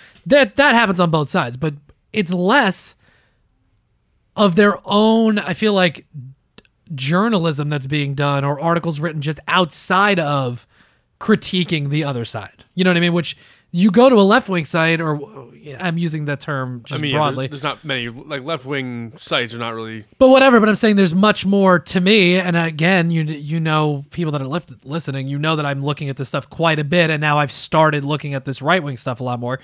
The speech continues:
Speaker 1: There isn't a tangible difference in terms of journalistic value, credibility, in terms of being able to provide facts,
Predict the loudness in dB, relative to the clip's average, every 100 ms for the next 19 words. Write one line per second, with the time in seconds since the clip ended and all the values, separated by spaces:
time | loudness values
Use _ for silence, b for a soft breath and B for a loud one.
0 | b b 2 6 6 4 0 0 -2 -2
1 | 0 0 2 0 0 0 0 -2 -6 -8
2 | -6 -6 -6 -6 -4 -4 -4 -4 -4 -4
3 | -6 -6 -2 0 0 -2 -2 -4 b b
4 | b _ 0 2 4 2 2 0 -2 -4
5 | -6 -4 -4 -2 -4 -4 -2 -2 -2 -2
6 | -2 -4